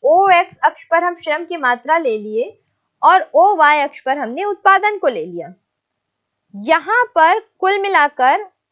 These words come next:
श्रम की प्रत्येक इकाई में वृद्धि के साथ साथ औसत उत्पादन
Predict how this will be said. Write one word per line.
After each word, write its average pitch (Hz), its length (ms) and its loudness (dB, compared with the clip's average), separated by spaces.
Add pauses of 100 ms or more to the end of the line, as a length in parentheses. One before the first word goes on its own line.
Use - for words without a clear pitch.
(1000)
श्रम 453 460 0
की 403 300 -2
प्रत्येक 381 880 -2
इकाई 320 360 0
में 330 200 -6
वृद्धि 240 560 -4
के 359 200 -4
साथ 302 520 2
साथ 196 360 0 (1120)
औसत 359 440 4
उत्पादन 254 680 0